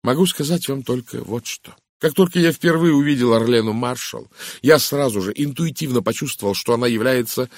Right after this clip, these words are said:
средоточием зла. Она и была само зло, олицетворение зла.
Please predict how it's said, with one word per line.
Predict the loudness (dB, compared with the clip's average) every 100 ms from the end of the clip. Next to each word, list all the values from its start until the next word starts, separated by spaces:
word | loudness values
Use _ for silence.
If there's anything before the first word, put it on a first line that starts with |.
| -20
средоточием | -4 2 4 4 2 4 2 2 0 0 0
зла. | 0 0 0 -4 _ _ _ _ -4
Она | 2 6
и | 6
была | 6 4 4 2
само | -4 -4 0 0
зло, | 0 2 2 0 _ _ _ _ _
олицетворение | 2 4 6 4 4 6 4 2 -4
зла. | -6 -4 -6